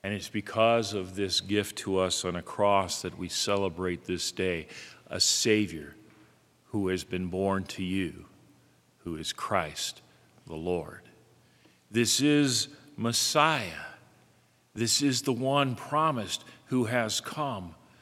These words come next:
the anointed one of God, who comes to wash away our sins, to write his name on our lives,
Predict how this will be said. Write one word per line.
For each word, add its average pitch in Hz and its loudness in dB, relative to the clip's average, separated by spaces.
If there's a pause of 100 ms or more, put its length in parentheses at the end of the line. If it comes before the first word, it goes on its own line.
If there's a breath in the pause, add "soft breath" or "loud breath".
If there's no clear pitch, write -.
(200 soft breath)
the 131 8
anointed 147 4
one 139 2
of 113 -2
God, 127 -2 (540 soft breath)
who 120 -2
comes 135 0
to 113 -4
wash 131 4
away 127 0
our 117 2
sins, 90 -2 (440 soft breath)
to 120 -4
write 131 8
his 113 -2
name 139 0
on 120 2
our 113 4
lives, 123 0